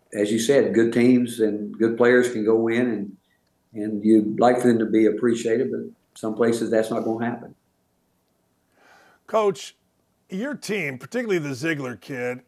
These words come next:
Speaker 2: look, you lost him last year. You got him this year. I mean, he just controlled, it felt like he controlled everything. Your team, the other team, the crowd. He, that's experience, right? That's experience coming out at the biggest moments.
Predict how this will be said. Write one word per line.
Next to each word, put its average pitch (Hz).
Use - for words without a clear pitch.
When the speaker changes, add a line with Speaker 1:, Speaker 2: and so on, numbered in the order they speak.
Speaker 2:
look, 156
you 190
lost 233
him 170
last 147
year. 123
You 135
got 175
him 170
this 151
year. 139
I 156
mean, 165
he 262
just 190
controlled, 175
it 160
felt 190
like 165
he 180
controlled 165
everything. 151
Your 214
team, 220
the 175
other 214
team, 214
the 151
crowd. 185
He, 262
that's 294
experience, 190
right? 208
That's 214
experience 175
coming 185
out 185
at 156
the 175
biggest 175
moments. 180